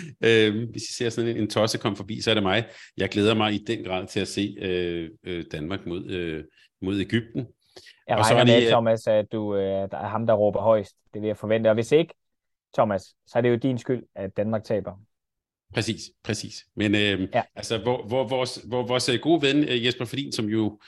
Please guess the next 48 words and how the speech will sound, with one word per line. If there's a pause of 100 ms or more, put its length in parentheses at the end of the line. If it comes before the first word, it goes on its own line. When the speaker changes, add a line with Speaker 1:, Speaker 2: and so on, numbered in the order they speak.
(220)
Speaker 1:
mens
vi
optager
her,
sidder
i
en
bus
på
vej
til
Vestjylland, (140)
øhm, (380)
han
valgte
at
tage
over
og
se
U
S
A,
så
har
jeg, (240)
øh, (260)
gamblet
helt
rigtigt
og
vælger
at
se
den, (460)
det
store
returopgør,
revancheopgøret
mellem (360)
Danmark
og
Egypten. (140)
Det,
øh, (160)
det
kan
kun